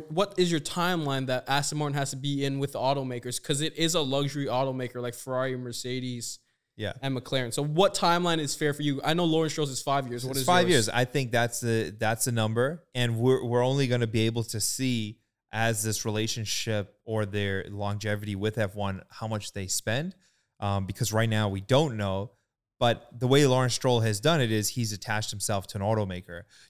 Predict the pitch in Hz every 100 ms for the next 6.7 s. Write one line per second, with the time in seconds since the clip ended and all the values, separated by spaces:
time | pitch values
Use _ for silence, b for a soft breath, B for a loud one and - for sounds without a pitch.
0 | - 123 120 139 135 120 110 - 123 120
1 | 110 107 131 - 127 131 131 135 131 139
2 | - - 147 175 185 _ _ _ _ -
3 | 117 113 - - 120 135 135 120 120 104
4 | 110 107 104 104 - 107 95 98 92 82
5 | 87 - - 110 101 101 95 98 92 -
6 | - b b 156 196 139